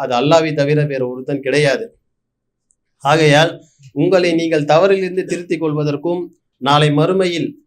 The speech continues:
நீங்கள் செய்த தவறுகள் நன்மையாக மாற்றப்பட வேண்டும் என்றால், நீங்கள் செய்ய வேண்டியது ஒரே ஒரு வேலை தான்.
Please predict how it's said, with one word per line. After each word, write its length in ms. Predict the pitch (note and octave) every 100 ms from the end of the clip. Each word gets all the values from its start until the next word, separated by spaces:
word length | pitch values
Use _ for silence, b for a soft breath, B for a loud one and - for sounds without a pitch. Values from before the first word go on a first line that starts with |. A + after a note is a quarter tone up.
| - C3
நீங்கள் 300 | D#3 D#3 D3 -
செய்த 280 | E3+ G3 D#3 D#3
தவறுகள் 440 | F3+ F#3+ E3+ D3 C3+
நன்மையாக 540 | C3+ D#3 F#3 F3+ F#3+ F3+ D#3+
மாற்றப்பட 440 | E3+ F3 D#3 D3+ C#3+
வேண்டும் 300 | C#3+ C#3 C3
என்றால், 380 | C3+ C#3+ F3+ G3 G3 _ _ _ _ _ _ _ _ _ _ _ C3+
நீங்கள் 320 | C#3 C#3 D3
செய்ய 160 | D3+ F3+
வேண்டியது 280 | F3 E3 D#3+ C#3+
ஒரே 180 | C#3+ D#3+ F#3 E3
ஒரு 120 | C#3+ C#3
வேலை 180 | C3+ B2+
தான். 120 | A2+